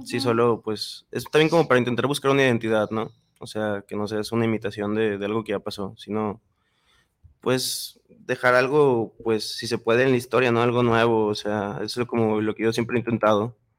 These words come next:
Speaker 1: A veces quizás he fallado, <laughs> a veces no, pero, pues, sí, es como esta ambición de, de no hacer lo que hicieron ya tus abuelos, ¿no? Digo, se aprecia lo que fueron y todo, los sigo escuchando, pero, pues, sí, ya no,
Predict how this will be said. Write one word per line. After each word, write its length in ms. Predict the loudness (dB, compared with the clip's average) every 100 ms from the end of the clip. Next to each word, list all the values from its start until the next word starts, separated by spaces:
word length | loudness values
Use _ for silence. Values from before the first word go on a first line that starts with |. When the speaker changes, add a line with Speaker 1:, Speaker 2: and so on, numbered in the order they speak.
| _ -20 -20 -14 0
Speaker 1:
A 100 | 2
veces 460 | 2 0 -6 -12 -12
quizás 280 | -6 -4 -2
he 80 | -2
fallado, 400 | 0 4 4 4
<laughs> 420 | 0 -4 -4 -4 -8 -14 -16 -20 _
a 40 | -6
veces 260 | -4 -2
no, 360 | 4 6 6 4
pero, 300 | 2 2 2
pues, 140 | -2 -4
sí, 140 | -2
es 140 | -2 -2
como 160 | -2
esta 220 | -2 0 2
ambición 500 | 2 0 0 0 2
de, 280 | 0 -4
de 280 | -10 -6 -2
no 120 | 0 0
hacer 200 | 0 0
lo 160 | -2
que 300 | 0 0 2
hicieron 320 | -2 -2 0 0
ya 60 |
tus 160 | -2 -2
abuelos, 360 | -2 0 -2 -6
¿no? 180 | -8 _ _ -8
Digo, 220 | -2 -2
se 80 | -2
aprecia 340 | -2 0 2
lo 80 | 0
que 80 | 0
fueron 360 | 2 4 4 2
y 60 |
todo, 360 | 2 2 2 -4 _ _
los 240 | -6 -4 -4
sigo 300 | -6 -4 -4
escuchando, 600 | -4 0 2 4 2 0
pero, 220 | -4 -4
pues, 160 | -8
sí, 100 | -8 -6
ya 280 | -6 -6 -14 _ _ _ _ _ _ -2
no, 480 | 2 4 4 2